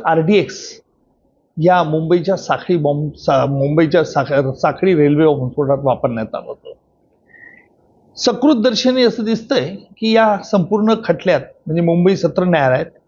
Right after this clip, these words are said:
पोलीस अधिकाऱ्यांपुढे जे आरोपींनी कबुली जबाब दिले होते, ह्या कबुली जबाबाच्या आधारावरती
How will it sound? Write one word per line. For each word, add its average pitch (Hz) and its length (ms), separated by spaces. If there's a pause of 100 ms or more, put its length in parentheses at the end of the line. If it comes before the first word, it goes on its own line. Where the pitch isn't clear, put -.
(880)
पोलीस 254 480
अधिकाऱ्यांपुढे 202 760
जे 208 160 (760)
आरोपींनी 190 580 (140)
कबुली 196 300
जबाब 180 340
दिले 131 200
होते, 175 380 (1000)
ह्या 170 280
कबुली 214 360
जबाबाच्या 180 640
आधारावरती 143 880